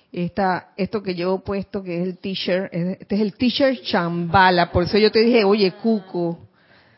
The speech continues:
adivinaste". Exactamente, este es el t-shirt Shambhala. <laughs> Para nosotros tiene un gran significado. Este t-shirt que traigo puesto, ay,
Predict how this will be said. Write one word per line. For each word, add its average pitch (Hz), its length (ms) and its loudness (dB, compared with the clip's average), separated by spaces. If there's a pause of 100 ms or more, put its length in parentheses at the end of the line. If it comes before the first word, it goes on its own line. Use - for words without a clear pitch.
(380)
adivinaste". 170 960 -2
Exactamente, 196 880 -4
este 214 160 -4
es 214 60 0
el 185 120 -2
t-shirt 254 440 0
Shambhala. 147 1000 -4
<laughs> - 720 -16
Para 175 220 -2
nosotros 175 520 -2
tiene 202 200 -6
un 214 60 -4
gran 208 220 -4
significado. 175 760 -8 (540)
Este 196 220 0
t-shirt 233 280 0
que 208 100 -2
traigo 196 340 0
puesto, 214 540 -2 (840)
ay, 285 500 -8